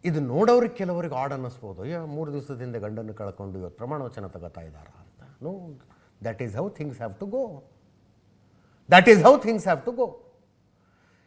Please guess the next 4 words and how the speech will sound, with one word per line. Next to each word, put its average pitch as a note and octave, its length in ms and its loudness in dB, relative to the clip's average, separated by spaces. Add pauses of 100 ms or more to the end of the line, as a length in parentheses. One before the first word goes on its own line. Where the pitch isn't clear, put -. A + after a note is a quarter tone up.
(120)
ಇವತ್ತು C#4+ 760 6 (1300)
ಅಜಿತ್ G3 420 -4
ಪವಾರರ A#2+ 500 -4
ಪತ್ನಿ F#3 560 -14